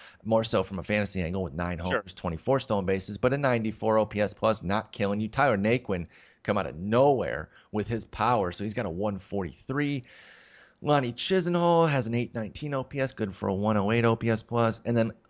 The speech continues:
Speaker 1: Jose Ramirez has been kind of a game changer for them. He's been bouncing around the field, but playing a lot of outfield because of their, uh, they had Michael Brantley, who has, just has not come back. Abraham Almonte got suspended for P E Ds, and then so did Marlon Byrd. So that's what really,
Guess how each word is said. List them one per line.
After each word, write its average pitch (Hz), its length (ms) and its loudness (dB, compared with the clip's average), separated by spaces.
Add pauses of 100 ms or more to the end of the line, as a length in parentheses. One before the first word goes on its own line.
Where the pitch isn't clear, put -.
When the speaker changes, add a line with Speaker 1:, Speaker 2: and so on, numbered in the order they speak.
(200)
Speaker 1:
Jose 175 300 4
Ramirez 135 320 4
has 110 80 2
been 120 140 2
kind 120 200 0
of 101 80 -2
a 104 40 -2
game 104 240 0
changer 101 320 -2
for - 140 -6
them. 98 140 0
He's 110 80 -2
been 113 160 0
bouncing 117 360 2
around 107 240 2
the 110 80 -2
field, 101 280 2
but 95 140 -4
playing 113 220 2
a 107 40 2
lot 104 160 2
of 101 80 0
outfield 104 500 0
because 117 420 0
of 98 160 2
their, 92 320 4 (280)
uh, 92 380 0 (140)
they 107 120 2
had 95 400 2
Michael 104 240 0
Brantley, 110 260 4
who 107 120 4
has, 98 140 4
just 104 180 -2
has 95 180 0
not 92 220 0
come 85 180 0
back. 110 360 4 (200)
Abraham 104 320 2
Almonte 101 460 2
got 95 220 0
suspended 92 520 -2
for 87 120 -14
P 107 220 -4
E - 20 -4
Ds, 104 240 0 (160)
and 101 120 -2
then 98 120 -2
so 107 160 2
did 90 120 0
Marlon 82 460 -2
Byrd. 131 420 4 (240)
So - 140 0
that's 131 260 4
what 135 160 0
really, 123 280 2